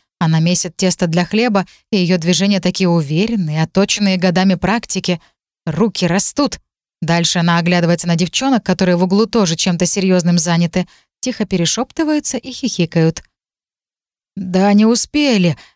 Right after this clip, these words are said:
виновато говорит рыжий повар. «Я только пришел, меня сюда! Думаете, много желающих корком под нос соваться?»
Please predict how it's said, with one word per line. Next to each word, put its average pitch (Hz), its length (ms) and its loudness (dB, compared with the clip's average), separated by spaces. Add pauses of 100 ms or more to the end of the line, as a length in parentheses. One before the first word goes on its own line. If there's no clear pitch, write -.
(100)
виновато 170 460 2
говорит 175 360 2
рыжий 180 280 2
повар. 160 420 0 (200)
«Я 220 240 2
только 269 300 0
пришел, 285 480 2
меня 247 260 4
сюда! 277 420 0 (380)
Думаете, 269 540 0
много 262 380 2
желающих 269 720 0
корком 285 460 0
под 262 160 2
нос 311 220 0
соваться?» 185 640 0